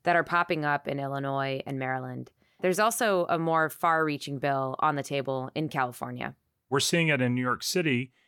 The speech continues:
Speaker 2: here where I am, too. The city council has a bill that would require vendors that sell these automated assessment tools to audit them for bias and discrimination. And it would require the companies to tell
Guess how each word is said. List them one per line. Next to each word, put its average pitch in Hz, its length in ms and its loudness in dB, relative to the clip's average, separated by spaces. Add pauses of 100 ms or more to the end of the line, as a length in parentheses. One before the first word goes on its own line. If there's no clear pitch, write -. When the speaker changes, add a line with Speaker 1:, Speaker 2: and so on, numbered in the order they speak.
Speaker 2:
here 127 180 2
where 110 140 2
I 143 140 2
am, 120 240 -4
too. 120 420 -4 (340)
The 127 80 -2
city 143 280 2
council 135 560 0
has 120 200 -2
a 117 60 -6
bill 123 320 0
that 117 160 -2
would 113 140 -4
require 113 520 0
vendors 120 680 -2 (420)
that - 100 -8
sell 139 280 2
these 120 260 0
automated 123 500 0
assessment 120 540 -4
tools 113 320 -2
to - 140 -2 (120)
audit 135 400 2
them 92 380 -10 (140)
for - 160 -2
bias 110 500 0
and 104 140 -6
discrimination. 107 920 -6 (580)
And 120 140 0
it 120 80 0
would 127 140 0
require 165 460 2
the 131 80 -4
companies 117 420 -6
to 113 120 -10
tell 160 460 0